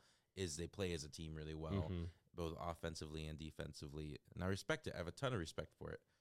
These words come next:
Speaker 1: Um, we went in, it was, it was a game of set pieces is how their coach defined, described the game when it was over. Uh, there were four goals scored. They scored three, we scored one. But, uh,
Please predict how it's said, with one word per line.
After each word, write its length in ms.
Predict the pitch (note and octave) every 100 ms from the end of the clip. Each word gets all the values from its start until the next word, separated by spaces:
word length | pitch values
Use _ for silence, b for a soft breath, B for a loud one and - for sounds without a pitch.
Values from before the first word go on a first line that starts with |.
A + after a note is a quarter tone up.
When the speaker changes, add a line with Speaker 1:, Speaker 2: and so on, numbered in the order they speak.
| _ _ -
Speaker 1:
Um, 420 | F2 D#2+ D2 D2 - _ b b -
we 140 | A2+
went 180 | A#2+ A#2
in, 280 | A#2 A#2 A#2+
it 80 | G#2+
was, 200 | G#2 F2
it 80 | G#2
was 120 | G2
a 40 |
game 220 | F2 G2 G2+
of 40 |
set 220 | - -
pieces 420 | A2 A2 B2+ C#3
is 140 | G2 -
how 160 | E2+
their 180 | D#2+ E2
coach 460 | - E2+ E2 - - - - -
defined, 540 | E2+ - E2 E2 E2 -
described 480 | E2+ - F2 E2 E2+
the 60 | E2+
game 280 | D#2+ E2+ F2
when 140 | E2
it 80 | -
was 160 | D#2 -
over. 380 | E2+ E2 F#2+ A2+ _ _ _ -
Uh, 120 | D2+
there 140 | D2+ D#2
were 80 | D#2 -
four 160 | E2+
goals 280 | E2 E2+ E2
scored. 400 | - - E2 E2+
They 80 | E2
scored 280 | - E2 D#2+
three, 200 | - E2
we 120 | D#2+ E2
scored 300 | - E2 D#2
one. 360 | D#2+ D#2 F2 - _ _ _ _
But, 220 | - D#2+ - E2+
uh, 180 | D#2